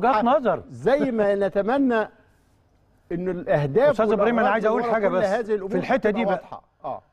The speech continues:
Speaker 2: إحنا وضحنا الحقائق اللي عنده مستندات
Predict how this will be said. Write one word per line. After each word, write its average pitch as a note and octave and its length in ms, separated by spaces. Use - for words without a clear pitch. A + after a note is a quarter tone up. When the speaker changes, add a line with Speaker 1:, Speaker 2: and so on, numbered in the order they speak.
Speaker 2:
إحنا E3+ 240
وضحنا F#3+ 480
الحقائق G3+ 580
اللي D#3 180
عنده F#3+ 340
مستندات E3 680